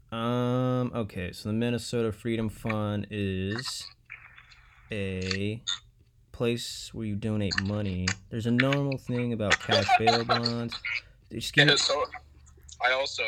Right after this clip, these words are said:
Speaker 2: I also accept donations.
Speaker 1: Yeah. Um,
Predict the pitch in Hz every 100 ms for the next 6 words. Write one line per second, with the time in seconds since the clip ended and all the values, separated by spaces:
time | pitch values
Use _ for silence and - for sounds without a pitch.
0 | - 131 123 117 - 104 107 107 - 104
1 | - - - - - - - - 110 -
2 | - - - - 120 127 135 135 135 135
3 | 135 131